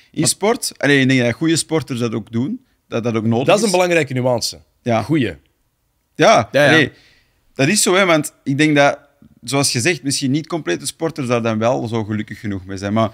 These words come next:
Speaker 1: de echte goeie, die zijn, die zijn niet gelukkig. Die, die denken net, "Godver,
Speaker 3: Maar
Speaker 1: dat is polepositie, hè, dat
Speaker 3: ik,
Speaker 1: is
Speaker 3: ik zie Lance Stroll niet
Speaker 1: twee
Speaker 3: zo
Speaker 1: meter."
Speaker 3: reageren. Dat betekent niet dat Lance Stroll geen goede piloot is.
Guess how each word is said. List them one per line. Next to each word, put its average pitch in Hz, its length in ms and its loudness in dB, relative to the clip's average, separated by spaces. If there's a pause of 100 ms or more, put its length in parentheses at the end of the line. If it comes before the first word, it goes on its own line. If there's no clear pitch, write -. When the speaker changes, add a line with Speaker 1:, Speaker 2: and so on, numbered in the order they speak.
(200)
Speaker 1:
de - 100 -10
echte 151 260 -2
goeie, 151 280 2
die 127 120 -2
zijn, 113 280 -2
die 107 140 -8
zijn 113 120 -4
niet 127 120 -4
gelukkig. 101 340 -14
Die, 107 240 -6 (140)
die 113 120 -6
denken 127 240 4
net, 165 200 2 (720)
"Godver, - 420 -10
Speaker 3:
Maar 120 100 2
Speaker 1:
dat 123 100 4
is 127 140 0
polepositie, 147 800 -2
hè, 175 60 0
dat 139 80 -2
Speaker 3:
ik, 123 60 0
Speaker 1:
is 123 80 -4
Speaker 3:
ik 156 120 -4
zie 208 180 2
Lance 156 260 4
Stroll 214 160 -2
niet 165 100 -2
Speaker 1:
twee 180 120 2
Speaker 3:
zo 180 100 2
Speaker 1:
meter." 175 140 4
Speaker 3:
reageren. 165 300 2
Dat 127 140 0
betekent 127 240 -4
niet 185 100 -6
dat 175 80 0
Lance 131 160 2
Stroll 143 160 0
geen 117 120 0
goede 117 180 -2
piloot 170 320 0
is. - 200 -8